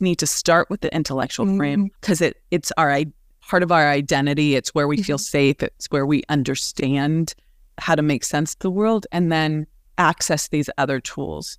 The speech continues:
Speaker 2: Yeah, I think
Speaker 1: Yeah.
Speaker 2: it, the, starting with the intellectual frame, to me, it allows you to, like, be like, "No, there's nothing logical about this,"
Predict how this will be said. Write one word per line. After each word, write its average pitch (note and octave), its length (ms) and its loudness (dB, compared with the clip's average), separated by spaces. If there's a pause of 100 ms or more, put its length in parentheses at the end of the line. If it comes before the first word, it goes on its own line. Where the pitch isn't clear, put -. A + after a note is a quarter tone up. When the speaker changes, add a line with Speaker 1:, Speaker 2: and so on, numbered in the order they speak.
(120)
Speaker 2:
Yeah, C4+ 200 6
I C4+ 120 4
think D4+ 220 6
Speaker 1:
Yeah. - 240 0
Speaker 2:
it, B3 100 -2
the, C4+ 220 2
starting E4 360 4
with D#4 100 4
the B3+ 80 2
intellectual A3+ 420 0
frame, A3 240 2
to G#3+ 100 -2
me, G#3+ 240 4
it - 200 0
allows A#3+ 500 4
you G#3+ 220 2
to, A#3+ 160 -2
like, G3+ 260 0
be A3 60 2
like, G#3+ 180 2
"No, C4 120 4
there's A3+ 180 2
nothing B3 500 4
logical F#3+ 480 0
about E3+ 340 -2
this," - 560 -8